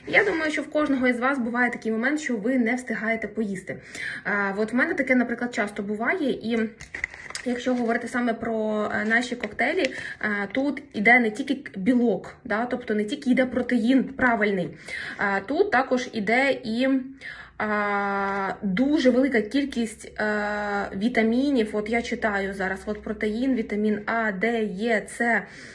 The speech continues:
а, цинк, е, е, Б дванадцять, біотин для волосся. Ну, тобто тут насправді просто кладязь корисних речовин, е, яких потрі-, якого, е, вистачає на добу. А, ось, тому,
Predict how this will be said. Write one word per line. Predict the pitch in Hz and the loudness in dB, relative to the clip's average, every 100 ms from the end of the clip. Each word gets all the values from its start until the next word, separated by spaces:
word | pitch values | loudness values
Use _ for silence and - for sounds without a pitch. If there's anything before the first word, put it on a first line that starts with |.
| - - | -14 -8
а, | - 196 196 | -4 0 -2
цинк, | 196 - 269 240 - | -4 -2 4 4 2
е, | - 180 - | -2 -6 -2
е, | 185 208 208 - - 202 | 2 4 4 2 -2 -4
Б | 190 226 | 4 4
дванадцять, | 214 240 247 240 226 196 190 - | 4 0 2 2 2 -2 -6 -8
біотин | 190 220 262 262 262 247 202 180 | -4 2 2 4 4 4 4 2
для | 208 | -2
волосся. | 208 226 226 - 233 | 0 0 -2 -2 -4
Ну, | |
тобто | 247 254 254 247 - - | -2 0 -2 -4 -14 -8
тут | 277 330 | -2 0
насправді | 269 226 226 233 294 240 196 | 0 0 0 0 2 0 0
просто | 226 233 240 | 0 -2 -2
кладязь | - - 214 226 269 262 - | -6 -2 0 2 4 2 0
корисних | - 247 240 294 302 262 240 | 0 2 4 2 2 0 2
речовин, | 247 - 240 285 254 151 - - - - | -2 2 2 6 4 2 -6 -16 -14 -2
е, | 196 196 202 | 0 0 0
яких | 226 233 269 - | -2 -2 -4 -4
потрі-, | 208 220 - 214 | -6 -4 -2 0
якого, | 220 220 262 226 202 - | 0 6 6 6 2 2
е, | 190 | -2
вистачає | 190 214 247 247 285 311 | -4 -2 -2 2 4 4
на | 220 233 | 4 4
добу. | 262 208 269 240 - - _ _ _ _ _ - - - - - - | 2 2 4 2 0 -10 _ _ _ _ _ -20 -18 -16 -16 -14 -6
А, | 196 196 196 196 - | -2 0 0 -2 4
ось, | 226 190 | 4 4
тому, | - 247 262 294 277 | 2 6 6 6 4